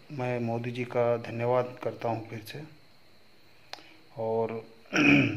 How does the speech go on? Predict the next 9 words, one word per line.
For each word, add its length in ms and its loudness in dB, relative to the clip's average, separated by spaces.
असल 220 -2
में 420 2
काला 340 6
शब्द 320 0
से 160 -2
ही 80 2
मुझे 260 0
नफ़रत 420 -10
है। 180 -16